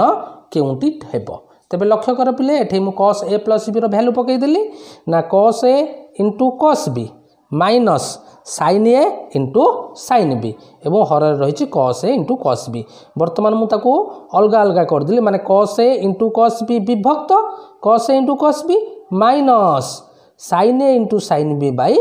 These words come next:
cos A into cos B। ଲକ୍ଷ୍ୟ କର ପିଲେ, ଏଠି cos A କୁ cos A କଟିଲା, cos B କୁ cos B କଟିଲା, ତେବେ ଏଠି କେତେ ରହିଲା ନା ୱାନ୍ ବିଭକ୍ତ sine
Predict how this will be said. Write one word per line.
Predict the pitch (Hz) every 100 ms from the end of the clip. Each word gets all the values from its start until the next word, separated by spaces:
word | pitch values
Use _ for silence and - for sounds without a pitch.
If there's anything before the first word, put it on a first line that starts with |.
| - - - 139
cos | 120 120
A | 156 180
into | - 269 494 -
cos | 117 104 113
B। | - _ - -
ଲକ୍ଷ୍ୟ | 185 240 226
କର | 240 233
ପିଲେ, | 247 240
ଏଠି | 214 -
cos | 185 185
A | 196 190
କୁ | 185 170
cos | 156 175
A | 175
କଟିଲା, | 208 233 233 233 - -
cos | - 143 139 135
B | 135
କୁ | 240 185
cos | 123 127
B | 202
କଟିଲା, | 131 - 113 - _ _
ତେବେ | 139 151
ଏଠି | 170
କେତେ | 185 208 208
ରହିଲା | 214 214
ନା | 208 208
ୱାନ୍ | 226 226 - - _ 175
ବିଭକ୍ତ | 254 240 220 - 143 - - -
sine | - 202 247